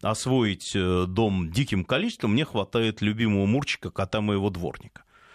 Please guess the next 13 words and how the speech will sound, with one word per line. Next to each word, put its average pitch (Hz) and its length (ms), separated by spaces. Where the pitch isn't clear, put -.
Его 101 240
лечат, 180 480
колят 170 420
антибиотиками, 110 840
когда 110 280
он 95 460
перегрызётся 110 840
с - 120
кем-нибудь 104 400
из 104 120
соперников 95 720
по 101 80
весне, 95 500